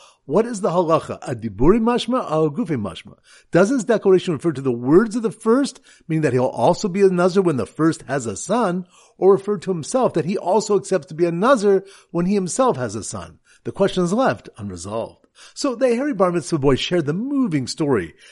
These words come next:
about how his father heard his friend say, "I'm a nazir when I have a son," not knowing the child would die within the first month, and his father had said, "And upon me as well," and then thanked his father for interrupting his own naziras when he was born.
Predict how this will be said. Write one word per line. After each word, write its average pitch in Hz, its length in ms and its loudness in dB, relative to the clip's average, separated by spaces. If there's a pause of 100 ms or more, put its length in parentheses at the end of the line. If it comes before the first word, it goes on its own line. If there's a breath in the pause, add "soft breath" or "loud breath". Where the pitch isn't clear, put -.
about 147 240 0
how 151 180 4
his 131 140 0
father 175 260 0
heard 151 100 -4
his 123 120 -8
friend 127 220 -6
say, 131 300 -4 (300 soft breath)
"I'm 151 180 0
a 123 60 2
nazir 143 340 2
when 117 120 0
I 95 80 -6
have 92 100 -8
a 95 100 -12
son," 143 520 -2 (280 soft breath)
not 90 180 -12
knowing 113 200 -2
the 95 80 -6
child 117 280 -2
would 95 120 -8
die 131 160 -2
within 110 260 -4
the 107 80 -8
first 110 300 -8
month, 160 720 0 (300 loud breath)
and 131 100 -6
his 120 140 -2
father 156 300 0
had 104 140 -6
said, 180 440 -2 (220 soft breath)
"And 175 140 0
upon 117 380 2
me 101 160 -2
as 147 180 0
well," 208 560 0 (240 soft breath)
and 107 160 -8
then 117 120 -4
thanked 254 300 0
his 131 160 -10
father 175 300 0
for 175 100 -2
interrupting 196 440 0
his 214 140 0
own 269 180 4
naziras 123 540 -2 (300)
when 185 120 -4
he 214 120 0
was 107 160 -2
born. 98 440 -4